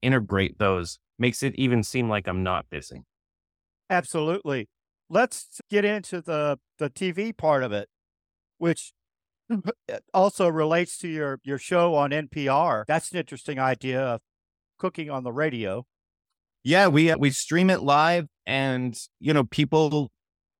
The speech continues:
Speaker 1: people have really taken to it because you really get to just hear about how to do it.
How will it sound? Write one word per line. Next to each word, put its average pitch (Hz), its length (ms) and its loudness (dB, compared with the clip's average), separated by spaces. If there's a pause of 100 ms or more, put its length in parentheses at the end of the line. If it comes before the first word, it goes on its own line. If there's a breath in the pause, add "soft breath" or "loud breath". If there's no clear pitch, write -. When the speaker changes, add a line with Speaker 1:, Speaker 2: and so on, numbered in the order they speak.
(120)
Speaker 1:
people 175 260 2
have 110 120 0
really 160 380 2
taken 160 440 -2
to 135 180 -2
it 117 140 -4
because 123 540 -2
you 131 120 -6
really 170 200 4
get 170 220 2
to 175 360 -2 (680)
just 180 220 2
hear 190 180 2
about 170 340 2
how 160 260 4
to 180 100 0
do 147 260 0
it. 156 120 -6